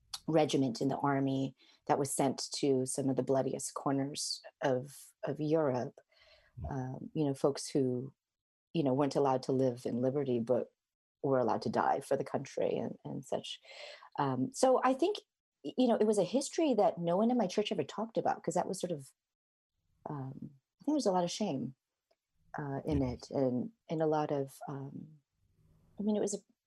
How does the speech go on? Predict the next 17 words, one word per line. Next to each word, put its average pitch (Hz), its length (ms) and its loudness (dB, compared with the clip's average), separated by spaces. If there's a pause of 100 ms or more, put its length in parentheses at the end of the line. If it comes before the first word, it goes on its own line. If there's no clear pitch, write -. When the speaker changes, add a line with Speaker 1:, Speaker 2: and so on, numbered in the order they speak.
(100)
Speaker 1:
it 196 80 -10
was 185 160 -8
pretty 190 260 -2
traumatic. 165 600 -4 (100)
Um, 143 280 0 (320)
but 190 100 2
I 196 100 2
would 233 200 2
say 180 500 2 (360)
that, 151 380 2 (180)
um, 135 220 0 (100)
actually, 139 840 0 (600)
it 190 240 2
is 160 640 -2 (540)
the 147 420 2 (880)
Christian 175 960 -2
witnesses' 175 880 -2